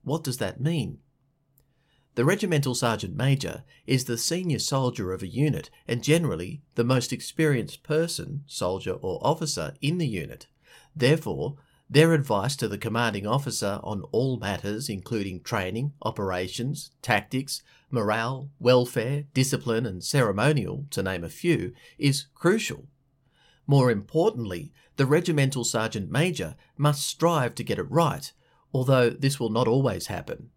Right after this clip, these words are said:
We are all human after all. Furthermore, if we have a zero tolerance for failure, we restrict the means for innovation and creativity. It is important to remember that the regimental sergeant major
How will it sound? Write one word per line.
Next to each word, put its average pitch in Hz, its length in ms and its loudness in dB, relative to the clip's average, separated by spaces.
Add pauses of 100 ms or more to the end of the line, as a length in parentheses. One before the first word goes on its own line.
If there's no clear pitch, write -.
We 113 160 0
are 104 300 0
all 127 200 2
human 110 380 0
after 95 400 -4
all. - 280 -2 (760)
Furthermore, 127 720 2 (260)
if 139 140 2
we 135 100 4
have 123 160 2
a 107 100 0
zero 135 360 4
tolerance 120 520 -2
for - 160 -8
failure, 143 600 -4 (300)
we 135 120 4
restrict 139 560 2
the 123 80 2
means 95 400 -6
for 117 160 0
innovation 107 600 0
and 90 180 -10
creativity. 104 920 -2 (1080)
It 156 80 -2
is 208 160 0
important 147 580 4
to 139 100 2
remember 120 420 4
that 120 160 -2
the 127 80 -2
regimental 123 560 2
sergeant 110 480 -2
major 123 380 0